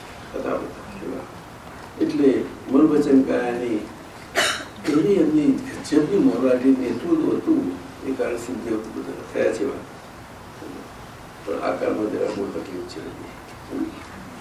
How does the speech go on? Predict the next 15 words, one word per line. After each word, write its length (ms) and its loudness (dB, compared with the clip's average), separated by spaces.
અમે 220 2
અઠ્યાસીમાં 680 2
એના 180 0
અમે, 160 0
અમે 140 -2
કરે, 200 2
અમારા 260 0
ડૉક્ટર 400 -2
સાહેબ, 260 0
એના 180 -2
પપ્પાને 420 -2
ગયા, 400 -2
એઇટી 400 -2
એઇટ 180 -4
વર્ષના. 400 -10